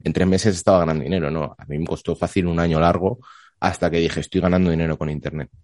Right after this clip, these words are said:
Eh, sí es cierto que trabajando en ese portal, bueno, pues iba creciendo mucho más, pero lo que iba haciendo yo por mi cuenta, mm, no me daba como para decir, "Bueno, ya tengo unos ingresos de la hostia por mi cuenta, me independizo".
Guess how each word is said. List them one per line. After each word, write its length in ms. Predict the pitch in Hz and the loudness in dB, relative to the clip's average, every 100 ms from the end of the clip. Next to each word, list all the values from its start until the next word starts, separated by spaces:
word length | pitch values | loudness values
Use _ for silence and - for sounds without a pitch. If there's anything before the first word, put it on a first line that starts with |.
| _ _ | _ _
Eh, 500 | 76 73 71 71 69 | -4 -2 -2 -4 -6
sí 180 | - 95 | -4 0
es 80 | 87 | 2
cierto 260 | 113 98 87 | 4 4 2
que 80 | |
trabajando 540 | 82 80 78 - 90 90 | 2 2 0 0 0 0
en 80 | 90 | 0
ese 180 | - | -2
portal, 460 | 80 87 - 104 80 _ _ _ _ | -2 0 4 4 2 _ _ _ _
bueno, 260 | 87 87 85 | -4 -2 -2
pues 220 | 71 - | -6 -4
iba 200 | 92 87 | 0 0
creciendo 340 | - - 90 92 | 0 -4 -2 0
mucho 260 | 92 104 | -2 0
más, 420 | 101 110 117 - _ _ | 2 2 0 -10 _ _
pero 220 | 98 90 | 2 4
lo 160 | 90 90 | 4 2
que 100 | 87 | 2
iba 140 | 101 | 2
haciendo 240 | 110 113 107 | 2 2 4
yo 160 | 107 | 4
por 120 | 107 | 4
mi 120 | 104 101 | 2 2
cuenta, 460 | 110 117 113 131 _ _ _ _ _ | 0 0 -2 -4 _ _ _ _ _
mm, 1040 | 95 95 95 95 92 95 92 87 85 85 78 - - | -4 -2 0 0 0 0 -2 -2 -4 -6 -8 -14 -4
no 200 | 98 107 | 2 6
me 100 | 117 | 8
daba 280 | 110 117 101 | 8 8 6
como 240 | 104 95 | 2 2
para 180 | 92 90 | 2 2
decir, 380 | 87 - 92 82 | 0 -2 -4 0
"Bueno, 220 | 98 92 | 2 4
ya 160 | 92 | 4
tengo 160 | 92 98 | 4 2
unos 200 | 104 95 | 2 0
ingresos 400 | 95 95 92 95 | 0 0 0 2
de 360 | 98 95 95 92 | 4 6 4 4
la 100 | 95 | 2
hostia 220 | - 95 | 2 0
por 120 | 95 | 2
mi 120 | 98 | 2
cuenta, 260 | 104 104 117 | 2 2 2
me 100 | 110 | 2
independizo". 560 | 87 78 80 87 - | 0 -4 -6 -6 -10